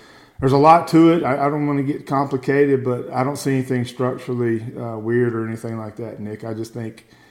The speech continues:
think they have to execute better, they have to play better, have to practice better, they just have to be better individual football players, because when you get spread out like that,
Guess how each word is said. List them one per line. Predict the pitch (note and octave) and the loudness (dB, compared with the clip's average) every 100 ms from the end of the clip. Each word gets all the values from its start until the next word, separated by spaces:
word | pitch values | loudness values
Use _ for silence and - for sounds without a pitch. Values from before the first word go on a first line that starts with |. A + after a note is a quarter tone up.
| _ _ | _ _
think | - B2+ B2 | -4 -4 -2
they | A#2+ | -2
have | B2+ B2 | -2 -2
to | A#2 | -4
execute | C3+ - - C3+ | -4 -6 -10 -6
better, | C3 C3 C3+ | -2 0 0
they | |
have | A#2 | -2
to | B2 | -6
play | B2 B2+ B2+ | -4 -2 0
better, | C3+ C3+ | 0 -2
have | C3 | -6
to | |
practice | B2 B2+ C3 B2+ - | -4 -2 -2 -4 -10
better, | A2+ G#2 G2 | -10 -10 -10
they | A2 A2+ | -10 -12
just | A#2+ | -6
have | C3 B2+ | -8 -6
to | |
be | F#2+ G2+ B2 | -8 -2 -2
better | B2 A#2+ A#2+ A2 - - _ _ _ | -2 -4 -2 -4 -8 -20 _ _ _
individual | C3+ C3 B2+ C#3 A#2+ A#2+ B2+ B2+ | 0 0 4 4 4 0 -2 -2
football | - D3 D3+ B2 G#2+ | 0 0 0 -4 -4
players, | G2+ A2 G#2 F#2+ F#2+ | -6 -8 -6 -8 -10
because | G#2 A#2 A2+ G#2 | -12 -8 -8 -8
when | G#2 A2+ | -8 -6
you | |
get | B2 | -6
spread | B2 C3+ B2+ | -6 -2 0
out | C3 C3+ | 0 0
like | B2+ B2 | -2 -2
that, | C3+ D3 C3 G#2+ - - | -2 0 0 -2 -10 -20